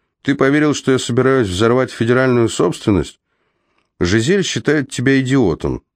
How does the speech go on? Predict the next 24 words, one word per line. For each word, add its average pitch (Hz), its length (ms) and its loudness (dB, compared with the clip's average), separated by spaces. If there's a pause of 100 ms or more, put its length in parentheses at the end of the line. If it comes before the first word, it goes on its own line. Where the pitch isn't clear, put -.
но 92 280 2
Бейлис 165 440 0
ты 143 120 0
вроде 139 280 0
понравился. 87 800 -2 (680)
Но 107 100 2
я 123 200 2
ей 127 100 2
расскажу, 127 500 0
что 95 160 -2
ты 92 160 -2
обоссался 87 840 0
от 80 80 -2
самой 85 300 0
старой 87 340 0
шутки - 380 -4
в 82 100 0
мире». 78 360 0 (560)
У 76 100 -4
Купа 104 380 0
обвисли 80 580 -2 (160)
плечи, 78 440 -4
Ксанакс 82 500 -2
подействовал. 71 760 -4